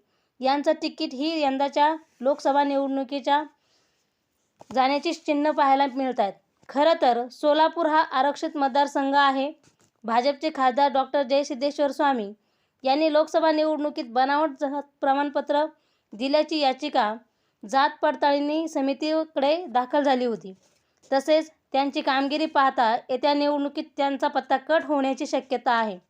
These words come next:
चौथ्या क्रमांकावर आहेत सांगली लोकमतदार संघातील संजय काका पाटील. यांचा पत्ता कट होण्याची शक्यता नाकारता येत नाही. खरं तर अनेकांच्या मते संजय काका पाटील हे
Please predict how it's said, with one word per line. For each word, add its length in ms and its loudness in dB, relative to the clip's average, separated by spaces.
चौथ्या 280 2
क्रमांकावर 520 2
आहेत 260 4
सांगली 420 -2
लोकमतदार 640 2
संघातील 540 0
संजय 360 0
काका 300 2
पाटील. 400 -2
यांचा 300 0
पत्ता 300 0
कट 280 2
होण्याची 340 0
शक्यता 460 -2
नाकारता 500 0
येत 240 2
नाही. 280 -2
खरं 220 4
तर 160 2
अनेकांच्या 520 2
मते 340 0
संजय 340 0
काका 320 2
पाटील 380 0
हे 180 0